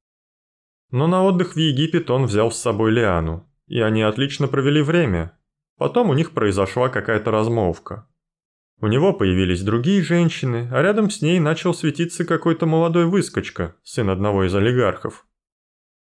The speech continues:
А потом неожиданно объявили, что она выходит замуж за Ростислава Сазонова.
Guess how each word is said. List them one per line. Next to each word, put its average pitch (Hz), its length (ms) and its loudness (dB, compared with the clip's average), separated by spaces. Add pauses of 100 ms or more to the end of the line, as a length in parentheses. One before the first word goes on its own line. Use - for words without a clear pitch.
(160)
А 107 140 -4
потом 147 420 2
неожиданно 175 520 2
объявили, 160 460 0
что 147 240 -2
она 107 200 0
выходит 165 400 2
замуж 131 420 0
за 135 140 2
Ростислава 143 600 0
Сазонова. 117 760 0